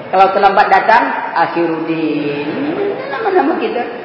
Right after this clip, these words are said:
Lahir malam baru, apa? Nurudin. Allah, ini orang tak ngerti bahasa Arab, ingin bantah Al-Quran. Nah itu, banyak. Lima ratus saya ba-, saya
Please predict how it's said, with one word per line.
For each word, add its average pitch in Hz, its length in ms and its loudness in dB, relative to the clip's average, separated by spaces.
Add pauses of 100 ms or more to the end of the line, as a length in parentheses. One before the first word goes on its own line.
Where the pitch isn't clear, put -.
(120)
Lahir 190 360 2
malam 208 320 2
baru, 233 560 4
apa? - 560 0
Nurudin. 151 880 -2 (720)
Allah, 165 480 -2
ini 175 200 -2
orang 170 400 -2
tak - 120 -2
ngerti 165 240 -6
bahasa 170 200 -4
Arab, 147 360 -2 (440)
ingin 170 320 0
bantah 147 380 -2 (680)
Al-Quran. 175 640 -2 (840)
Nah 190 120 -2
itu, 185 200 -2 (280)
banyak. - 360 2 (1200)
Lima 165 200 -2
ratus 151 380 -2
saya 170 160 -2
ba-, - 180 -2 (380)
saya 147 280 -4